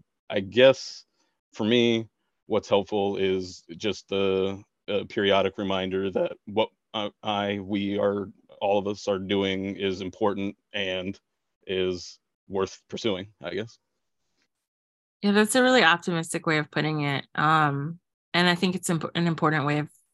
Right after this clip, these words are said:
Speaker 2: thinking about things, especially as, <sighs> I don't know, society feels more and more atomized by the day, right? Like, we're all in our own little bubbles and we have jobs and school and whatever else and, like, just trying to survive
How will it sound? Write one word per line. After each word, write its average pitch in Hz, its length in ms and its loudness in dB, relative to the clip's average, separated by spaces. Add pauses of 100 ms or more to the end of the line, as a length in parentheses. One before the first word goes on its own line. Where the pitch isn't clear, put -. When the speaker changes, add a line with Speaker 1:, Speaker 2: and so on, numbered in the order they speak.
(100)
Speaker 2:
thinking 151 260 0
about 147 240 -2
things, 160 240 -4
especially 170 540 -2
as, 151 320 -4 (920)
<sighs> - 320 0
I 190 80 4
don't 185 140 6
know, 151 100 4
society 160 540 2
feels 156 280 0
more 151 220 2
and 147 80 0
more 147 140 -2
atomized 151 640 -2
by 147 140 -2
the 151 100 -6
day, 143 320 -2
right? 156 260 -2
Like, - 160 -6
we're 139 120 -2
all 147 160 2
in 143 100 -2
our 139 120 -4
own 147 220 -4
little 139 340 -6
bubbles 175 480 2
and 127 120 -4
we 139 80 -6
have 127 180 -6 (540)
jobs 175 440 6
and 131 220 0
school 185 500 4
and 156 140 2
whatever 156 400 0
else 165 340 0
and, 131 200 -8
like, 127 180 -8
just - 260 -4
trying 156 200 0
to 151 80 0
survive 160 680 2